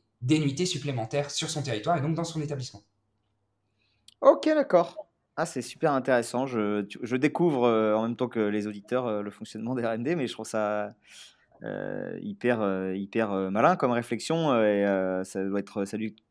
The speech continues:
Speaker 2: pas évident à mettre en place, mais, euh, et aujourd'hui, du coup, vous travaillez avec d'autres départements que la Charente-Maritime, vous travaillez aussi,
Speaker 1: Oui, bien
Speaker 2: euh,
Speaker 1: sûr.
Speaker 2: ouais.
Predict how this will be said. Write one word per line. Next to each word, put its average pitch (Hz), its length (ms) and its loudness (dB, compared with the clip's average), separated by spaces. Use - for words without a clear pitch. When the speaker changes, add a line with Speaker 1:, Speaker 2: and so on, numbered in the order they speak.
Speaker 2:
pas 104 140 6
évident 123 280 4
à 123 60 8
mettre 120 220 0
en 120 80 2
place, 165 400 6
mais, 113 200 -2
euh, 95 320 0
et 117 60 0
aujourd'hui, 139 320 4
du 147 100 -4
coup, 180 160 0
vous 156 80 0
travaillez 131 360 2
avec 127 280 2
d'autres 143 240 2
départements 135 560 2
que 135 100 -2
la 113 100 4
Charente-Maritime, 110 680 -2
vous 127 140 -10
travaillez 110 360 -4
aussi, 202 260 4
Speaker 1:
Oui, 285 40 4
bien 175 160 2
Speaker 2:
euh, - 40 2
Speaker 1:
sûr. 123 100 -6
Speaker 2:
ouais. 123 100 -6